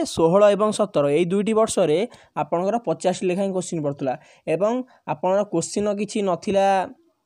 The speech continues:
କ'ଣ କହିଲେ, ଯେଉଁ ସେକ୍ସନ୍ ୱାଇଜ୍ କିଛି ୟୁନିଫର୍ମିଟି ନଥିଲା କୋଶ୍ଚିନ୍ମାନଙ୍କର। ଅର୍ଥାତ୍ ଆପଣଙ୍କର କୋଉଥିରୁ ପାଞ୍ଚଟା କୋଶ୍ଚିନ୍ ପଡ଼ୁଥିଲା ବେଳେ କୋଉଥିରୁ ପଡ଼ିଯାଉଥିଲା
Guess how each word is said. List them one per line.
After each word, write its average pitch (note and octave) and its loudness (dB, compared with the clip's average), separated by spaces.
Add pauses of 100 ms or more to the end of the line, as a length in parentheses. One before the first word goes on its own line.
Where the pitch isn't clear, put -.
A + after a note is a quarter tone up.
(600)
କ'ଣ E3+ -2
କହିଲେ, G3+ 0
ଯେଉଁ G3+ -2
ସେକ୍ସନ୍ G3 -2
ୱାଇଜ୍ G#3 0 (420)
କିଛି G3+ -4 (280)
ୟୁନିଫର୍ମିଟି G3 0
ନଥିଲା G3 -2
କୋଶ୍ଚିନ୍ମାନଙ୍କର। D#3 -4 (340)
ଅର୍ଥାତ୍ F3+ -2
ଆପଣଙ୍କର F#3 0
କୋଉଥିରୁ F3+ -2
ପାଞ୍ଚଟା E3+ -2
କୋଶ୍ଚିନ୍ F3+ -4
ପଡ଼ୁଥିଲା F#3 -2
ବେଳେ G3+ 0
କୋଉଥିରୁ E3 -4
ପଡ଼ିଯାଉଥିଲା F3 0